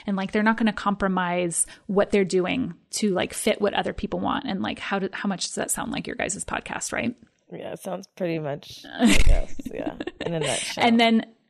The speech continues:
Speaker 1: you have a second type of feeling that's more external facing. So it's more like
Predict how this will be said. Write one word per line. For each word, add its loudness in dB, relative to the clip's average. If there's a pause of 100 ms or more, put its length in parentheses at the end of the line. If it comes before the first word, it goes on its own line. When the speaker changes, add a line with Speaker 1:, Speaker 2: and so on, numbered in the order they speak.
(120)
Speaker 1:
you 6
have 4
a 4
second 4
type 0
of 0
feeling -2 (240)
that's 0
more 2 (300)
external -2
facing. -4
So 0
it's -4
more -2
like -4